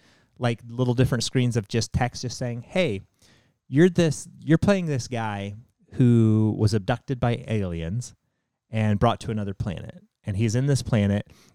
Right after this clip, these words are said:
and he basically adapts to their world and lives there and then decides to stay there, but then eventually gets sent back because, like, the aliens there are uncomfortable with, some of them are uncomfortable with him being there, and, like, the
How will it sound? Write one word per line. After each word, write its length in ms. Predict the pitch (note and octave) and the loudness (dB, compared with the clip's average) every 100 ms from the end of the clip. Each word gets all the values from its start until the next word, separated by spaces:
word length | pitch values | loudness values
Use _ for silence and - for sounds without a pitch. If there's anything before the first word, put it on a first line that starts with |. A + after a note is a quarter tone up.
| - | -6
and 560 | A2+ G#2+ G#2 G#2 G#2 | -2 -2 -4 -6 -8
he 140 | - A2 | -10 -4
basically 480 | A#2 A2 A#2+ A#2 G#2 | -2 -2 -2 0 0
adapts 420 | G2 A2+ A2+ - | 0 -2 -2 -8
to 60 | |
their 140 | A2 G#2+ | -6 -2
world 360 | G2+ G2 G2 F#2+ | 0 2 2 -2
and 120 | G2 | -2
lives 220 | G#2 F#2+ | -2 -4
there 260 | G2+ F#2 F#2 | -4 -4 -4
and 160 | F#2+ | -4
then 100 | F#2+ | -6
decides 300 | F#2 A2 G2+ | -4 -6 -6
to 40 | - | -6
stay 260 | - D3+ | -2 0
there, 380 | A2 G#2 G2 F#2+ - _ _ - | 0 -2 -2 -4 -10 _ _ -4
but 80 | |
then 120 | A#2+ A#2 | -2 -2
eventually 360 | A#2 A#2 A#2+ | -2 -6 -8
gets 200 | G#2 G2+ | -8 -10
sent 360 | - C3 A2+ G#2 | -10 -10 -8 -4
back 500 | G#2+ G2 F#2+ - - _ _ _ _ - | -2 -2 -6 -16 -20 _ _ _ _ -10
because, 760 | A2+ A#2 G#2+ G2+ G2 F#2+ - _ _ | -4 -2 -2 -2 -6 -10 -14 _ _
like, 240 | A2 G2+ _ _ _ _ - | -6 -6 _ _ _ _ -6
the 140 | A#2 B2 | -4 0
aliens 340 | C3 B2 A2+ G2+ | 0 0 -6 -6
there 160 | G#2 | -6
are 60 | F#2+ | -6
uncomfortable 520 | F#2+ - G2+ - G2 | -6 -4 -4 -4 -4
with, 180 | F#2+ F#2 | -4 -4
some 200 | - G3 | 0 0
of 80 | D#3 | 0
them 100 | D3+ | -4
are 180 | C3 B2 | -2 -4
uncomfortable 420 | A#2 B2 B2 A#2 | -4 -8 -6 -6
with 80 | G#2+ | -6
him 80 | G#2+ | -6
being 200 | A2+ A2+ | -4 -2
there, 160 | A2 | 0
and, 240 | A2 G#2+ G#2+ | 0 -2 -4
like, 200 | G2+ | -6
the 100 | - | -6